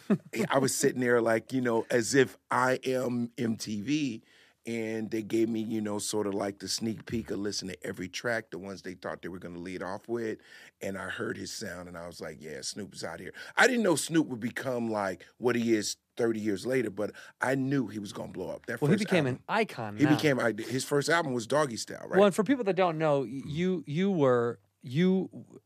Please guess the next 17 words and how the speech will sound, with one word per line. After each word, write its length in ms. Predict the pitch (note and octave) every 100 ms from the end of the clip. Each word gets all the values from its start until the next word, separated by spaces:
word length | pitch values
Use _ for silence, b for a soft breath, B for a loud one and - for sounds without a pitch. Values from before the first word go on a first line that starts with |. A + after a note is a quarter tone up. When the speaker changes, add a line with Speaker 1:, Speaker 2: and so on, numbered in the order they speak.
| C#3
Speaker 1:
are 520 | E3 D#3 A#2 B2 C#3
and, 280 | C3 C3 C3
and 480 | C3 B2 B2 A#2+ G#2+ _ -
are 140 | - C#3
an 100 | C3
icon, 460 | C3+ C#3 - B2+
and 120 | B2 B2
were 140 | B2+
a 20 |
representation 640 | B2 C3+ B2 A#2 C3 A#2+ A#2+
of 100 | A#2
M 160 | A2+
T 220 | A2 A2+
V. 260 | A2 D3+ C3+
And, 200 | A#2 F2+
Speaker 2:
Mm-hmm. 60 | D#2+
Speaker 1:
and 260 | A#2 A2+